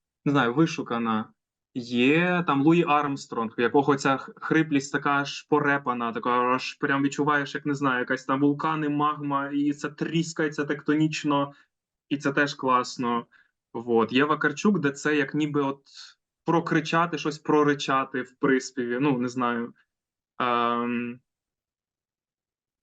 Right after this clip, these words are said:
Мірзоян хриплий. От в нього мені якась дуже цікава хриплість, водночас і така от пісочна, десь в нього така дуже мелодійна є частина дзвінка,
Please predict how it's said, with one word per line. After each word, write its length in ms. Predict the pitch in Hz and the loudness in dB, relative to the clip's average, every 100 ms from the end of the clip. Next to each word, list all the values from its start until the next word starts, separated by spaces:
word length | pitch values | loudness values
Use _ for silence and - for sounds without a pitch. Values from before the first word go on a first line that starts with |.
| _ | _
Мірзоян 600 | 160 165 156 135 120 127 | 0 2 0 0 -2 -6
хриплий. 760 | - 143 127 - 113 110 113 - _ _ _ _ _ _ _ _ _ _ | -6 -4 -2 0 0 0 -4 -10 _ _ _ _ _ _ _ _ _ _
От 140 | 135 123 | -4 0
в 60 | |
нього 200 | 147 196 | 2 6
мені 220 | 214 185 | 4 4
якась 300 | 175 175 156 | 0 -2 -4
дуже 260 | 143 156 156 | -4 -4 -4
цікава 360 | 151 - 143 127 | -6 -2 -2 -2
хриплість, 480 | 147 131 123 107 | 0 0 0 -4
водночас 840 | 127 127 147 151 - 143 - 139 139 | -4 0 0 -2 -6 -8 -4 -4 -2
і 40 | |
така 380 | 139 135 135 131 | -4 0 2 2
от 220 | 123 120 - | 0 -4 -4
пісочна, 920 | 131 - 190 285 - 143 123 117 110 _ _ _ 127 | -4 0 0 0 -4 -4 -2 -2 -6 _ _ _ -4
десь 380 | 127 170 170 | 0 0 0
в 40 | 165 | 0
нього 120 | 156 | 0
така 160 | 156 147 | 0 -2
дуже 280 | 147 147 | 0 2
мелодійна 800 | 143 147 143 139 131 185 247 175 | 2 4 2 0 0 0 2 0
є 180 | 127 123 | -2 -4
частина 560 | - 123 - 135 120 110 | -6 -12 0 0 2 -2
дзвінка, 640 | 120 120 117 123 110 107 | -2 -4 0 0 0 -2